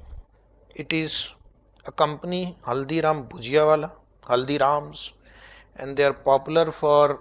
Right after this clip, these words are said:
sweets and namkeen and bhujia. So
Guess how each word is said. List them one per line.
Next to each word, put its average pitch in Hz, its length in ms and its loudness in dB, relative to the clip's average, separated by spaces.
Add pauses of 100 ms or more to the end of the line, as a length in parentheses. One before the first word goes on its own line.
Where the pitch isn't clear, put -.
sweets 160 600 -4
and 131 520 -2
namkeen 160 680 -4
and 117 280 -8
bhujia. 160 640 0 (1800)
So - 380 0